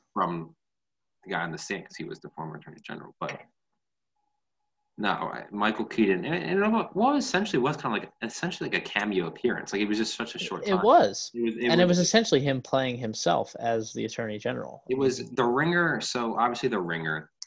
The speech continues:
Speaker 1: is Bill Simmons' media company. And honestly, for us, especially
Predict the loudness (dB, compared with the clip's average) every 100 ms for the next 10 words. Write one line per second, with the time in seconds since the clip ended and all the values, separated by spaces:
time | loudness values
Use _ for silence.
0 | -4 0 0 -4 -2 0 0 -2 -2 -4
1 | -4 -4 -4 -6 -8 -8 -6 -6 -6 0
2 | 0 0 -4 -10 _ 0 2 2 2 2
3 | 0 -4 _ _ _ _ _ _ _ _
4 | _ _ _ -4 0 0 -2 -2 0 0
5 | -2